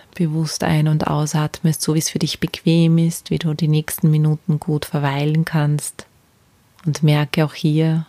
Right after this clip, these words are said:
es gibt keine richtige und falsche Position, es gibt nur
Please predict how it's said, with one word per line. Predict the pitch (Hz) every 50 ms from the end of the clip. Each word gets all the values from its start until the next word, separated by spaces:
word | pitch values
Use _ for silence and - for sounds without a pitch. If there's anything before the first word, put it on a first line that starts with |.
| _ _ _ -
es | 185 165 - -
gibt | - 170 - - -
keine | 160 156 151 147 143
richtige | 160 160 - - - - 170 - 165 151
und | 147 -
falsche | - - 147 147 147 - - - 151
Position, | - - 151 139 - 160 - - - - 156 151 147 151 160 165 175 -
es | 160 - -
gibt | - 156 - - - -
nur | 160 156 156 151 156